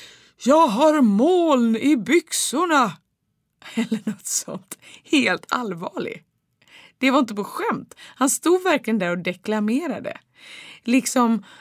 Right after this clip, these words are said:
som om det var så man gjorde när man festade. Jag vet inte. Och folk trodde ju först att det var ett skämt, så de skrattade ju såklart. Och då blev han skitsur. Kastade ett glas i golvet eller något och stack därifrån. Erkänn ganska skumt beteende.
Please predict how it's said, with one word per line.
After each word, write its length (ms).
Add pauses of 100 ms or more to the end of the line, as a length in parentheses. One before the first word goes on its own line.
(280)
som 200
om 160
det 60
var 100
så 300
man 140
gjorde 200
när 60
man 120
festade. 680 (140)
Jag 80
vet 200
inte. 260 (880)
Och 140
folk 260
trodde 180
ju 60
först 240
att 60
det 80
var 60
ett 80
skämt, 380
så 120
de 100
skrattade 380
ju 60
såklart. 440 (380)
Och 120
då 180
blev 220
han 160
skitsur. 920 (460)
Kastade 360
ett 120
glas 380
i 40
golvet 400
eller 160
något 260
och 80
stack 220
därifrån. 560 (1300)
Erkänn 420
ganska 220
skumt 320
beteende. 480